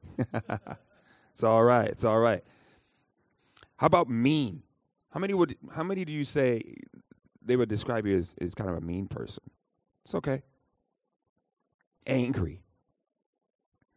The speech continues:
How about loud? Definitely Ricky, put that hand up. All right, all right. How about preachy? Preachy. <laughs>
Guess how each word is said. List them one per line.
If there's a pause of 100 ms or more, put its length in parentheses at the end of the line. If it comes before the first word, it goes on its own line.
(120)
How
about
loud? (2000)
Definitely
Ricky,
put
that
hand
up. (1900)
All
right,
all
right. (640)
How
about
preachy? (2000)
Preachy. (720)
<laughs>